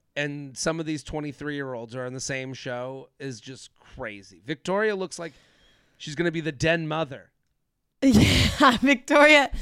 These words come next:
Speaker 2: not that she looks old, but she looks mature.
Speaker 1: Older than them.
Speaker 2: <laughs> Yes. <laughs>
Speaker 1: Wait, it's all
Speaker 2: Giving
Speaker 1: about
Speaker 2: evil
Speaker 1: perspective.
Speaker 2: stepmother.
Speaker 1: She, she looks, li-, I, I, I'll describe her look as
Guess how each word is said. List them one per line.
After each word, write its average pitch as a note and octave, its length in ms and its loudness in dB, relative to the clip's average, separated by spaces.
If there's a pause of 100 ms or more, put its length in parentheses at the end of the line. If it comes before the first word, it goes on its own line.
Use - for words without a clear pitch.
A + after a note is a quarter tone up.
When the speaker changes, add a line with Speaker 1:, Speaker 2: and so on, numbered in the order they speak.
(440)
Speaker 2:
not B3 300 6
that D#4 120 4
she D#4+ 180 4
looks D#4+ 300 6
old, B3+ 320 6
but G#3+ 140 4
she C4+ 460 6
looks A#3 540 4 (120)
mature. A3 540 6
Speaker 1:
Older F#3+ 480 4
than E3+ 220 -2
them. E3+ 360 -2 (420)
Speaker 2:
<laughs> D4 80 6 (1300)
Yes. G3 500 6
<laughs> - 40 -10
Speaker 1:
Wait, A3 760 4
it's G#3 160 2
all B3+ 80 10
Speaker 2:
Giving D4 160 8
Speaker 1:
about A#3 220 4
Speaker 2:
evil B3+ 240 8
Speaker 1:
perspective. B3+ 240 6 (100)
Speaker 2:
stepmother. G3 420 6 (600)
Speaker 1:
She, - 260 -16 (220)
she G3+ 400 -6
looks, A#3 420 -4 (720)
li-, F3+ 240 6
I, F3 200 6
I, G3 320 4
I'll F#3 220 4
describe A3+ 540 2
her A3+ 120 4
look G#3 260 -2
as E3+ 200 -6